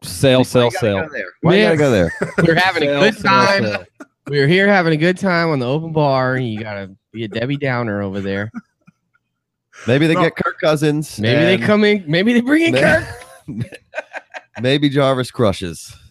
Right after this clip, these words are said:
Speaker 3: <laughs>
Speaker 1: Maybe they bring in Alex Smith and Jarvis has two hundred fifty catches.
Speaker 2: <laughs> This is true.
Speaker 3: True.
Speaker 4: That would
Speaker 2: Nah,
Speaker 4: just
Speaker 2: I
Speaker 4: be
Speaker 2: mean, I,
Speaker 4: glorious.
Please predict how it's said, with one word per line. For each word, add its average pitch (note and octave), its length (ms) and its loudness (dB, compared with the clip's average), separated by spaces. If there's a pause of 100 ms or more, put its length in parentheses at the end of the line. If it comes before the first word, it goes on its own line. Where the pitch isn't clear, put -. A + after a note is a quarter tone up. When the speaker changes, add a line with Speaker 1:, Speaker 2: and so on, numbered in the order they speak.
(300)
Speaker 3:
<laughs> - 460 -10
Speaker 1:
Maybe D#3 220 0
they F#3 140 0
bring D#3+ 200 0
in D3+ 80 0
Alex C#3+ 320 0
Smith D#3 260 0
and B2+ 120 0
Jarvis C3+ 260 0
has B2+ 200 -2
two D3+ 140 0
hundred B2+ 240 2
fifty C3 220 -2
catches. G2+ 600 -6
Speaker 2:
<laughs> - 240 -2
This E3 840 -2
is - 220 -8
true. - 280 -8 (140)
Speaker 3:
True. D#3+ 480 0 (1700)
Speaker 4:
That G#2+ 160 -4
would G#2 80 -2
Speaker 2:
Nah, A#2 100 -2
Speaker 4:
just C3 100 -8
Speaker 2:
I - 40 -10
Speaker 4:
be D#3 80 -8
Speaker 2:
mean, C3+ 80 -4
I, B2 80 0
Speaker 4:
glorious. F2+ 300 -10